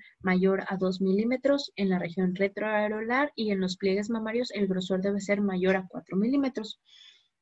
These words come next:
Em, en cuanto a, a, a la, a la retracción cutánea, ya lo veíamos que debe ser, eh,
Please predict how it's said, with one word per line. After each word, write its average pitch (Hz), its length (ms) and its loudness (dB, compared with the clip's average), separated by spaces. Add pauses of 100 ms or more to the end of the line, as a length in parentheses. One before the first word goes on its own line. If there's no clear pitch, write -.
(600)
Em, 185 540 6 (400)
en 214 160 0
cuanto 202 340 4
a, 190 380 2
a, 185 260 2 (1120)
a 202 120 4
la, 196 260 4
a 202 140 2
la 202 120 6
retracción 202 440 -2
cutánea, 262 360 -2
ya 226 100 2
lo 214 140 0
veíamos 190 420 0
que 185 280 -2
debe 185 320 2
ser, 180 240 -4 (340)
eh, 175 480 -2